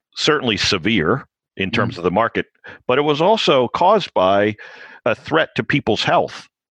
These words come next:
Speaker 2: Uh-huh.
Speaker 1: And, and that's un-, that's different than the normal situation. So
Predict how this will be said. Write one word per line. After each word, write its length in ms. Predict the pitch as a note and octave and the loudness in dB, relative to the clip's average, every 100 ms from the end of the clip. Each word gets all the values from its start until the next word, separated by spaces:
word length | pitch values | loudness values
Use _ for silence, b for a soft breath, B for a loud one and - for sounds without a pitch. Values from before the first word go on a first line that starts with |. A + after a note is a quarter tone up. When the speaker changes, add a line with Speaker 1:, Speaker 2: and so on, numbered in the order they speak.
| _ _ - | _ _ -16
Speaker 2:
Uh-huh. 200 | - A#2 | -8 -2
Speaker 1:
And, 180 | A#2+ B2+ | -2 -2
and 180 | B2 A#2+ | -2 0
that's 240 | C3 E3 - | 0 0 0
un-, 180 | D#3 - | -2 0
that's 260 | B2 D3+ - | -2 -2 -4
different 460 | - D#3+ F#3+ E3 | -2 0 0 0
than 180 | - A#2 | 0 0
the 100 | G#2+ | 2
normal 540 | G#2+ G2+ G2 F#2 D#2+ - _ - | 2 2 2 2 0 -2 _ -6
situation. 760 | - F#2+ G#2 F2 D#2 - - | -2 0 2 2 2 -2 -4
So 320 | - A#2 A2 | -2 0 -2